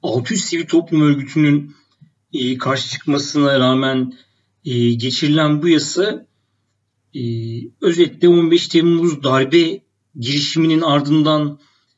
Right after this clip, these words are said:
e, beş gün sonra yirmi Temmuz'da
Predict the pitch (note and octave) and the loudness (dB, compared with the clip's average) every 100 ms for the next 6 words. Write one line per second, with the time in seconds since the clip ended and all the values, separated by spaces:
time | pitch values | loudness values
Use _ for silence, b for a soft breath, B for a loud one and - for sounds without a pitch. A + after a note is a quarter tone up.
0 | _ _ C3 A#2+ A#2 A#2 A#2 A#2 A#2 B2 | _ _ -6 -4 -2 -2 -2 -4 -2 0
1 | F3+ - D3 - B2+ A#2+ A2 G#2 - _ | 0 0 -6 -4 -4 -4 -6 -10 -16 _
2 | C3 C#3+ E3+ D#3 C#3+ C3+ B2 A#2+ B2+ A#2+ | -4 -2 0 0 0 0 -4 -2 -2 -4
3 | A#2+ | -8